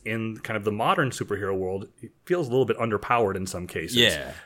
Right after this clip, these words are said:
Speaker 1: Um, and he's, he's got a little bit of a chip on his shoulder, again, for lots of reasons. Uh, the, his parents died when he was young. They got the Batman stuff going on.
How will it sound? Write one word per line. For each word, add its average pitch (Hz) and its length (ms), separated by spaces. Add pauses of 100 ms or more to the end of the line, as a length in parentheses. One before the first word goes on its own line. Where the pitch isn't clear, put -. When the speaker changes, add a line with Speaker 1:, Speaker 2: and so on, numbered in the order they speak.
(140)
Speaker 1:
Um, 101 460
and 107 380
he's, 123 280
he's - 220
got 120 200
a - 20
little 139 200
bit 139 100
of 139 100
a 139 40
chip 143 240
on 123 80
his 110 100
shoulder, 104 320
again, 104 240
for 113 100
lots 104 220
of 101 120
reasons. 104 400
Uh, 98 160 (240)
the, 101 240
his 101 140
parents 101 300
died 98 200
when 98 120
he 98 60
was 95 140
young. 107 300
They 101 120
got 87 200
the 90 60
Batman 101 340
stuff 95 200
going 98 220
on. 92 300